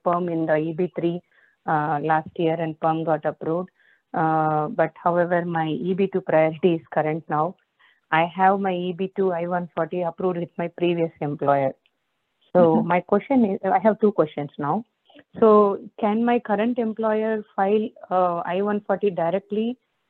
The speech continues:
Speaker 1: based on the perm, E B three perm that they have currently approved?
Speaker 2: Is the perm approved under E B three or E B two? Do you know about it?
Speaker 1: E B three.
Speaker 2: How do you know that?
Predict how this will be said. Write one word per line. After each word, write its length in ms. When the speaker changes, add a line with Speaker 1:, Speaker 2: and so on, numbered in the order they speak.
Speaker 1:
based 320
on 160
the 80
perm, 480
E 100
B 120
three 180
perm 380
that 180
they 120
have 280
currently 400
approved? 400
Speaker 2:
Is 160
the 80
perm 320
approved 500
under 380
E 100
B 200
three 280
or 100
E 60
B 180
two? 240
Do 80
you 140
know 120
about 240
it? 160
Speaker 1:
E 140
B 100
three. 260
Speaker 2:
How 140
do 60
you 60
know 140
that? 160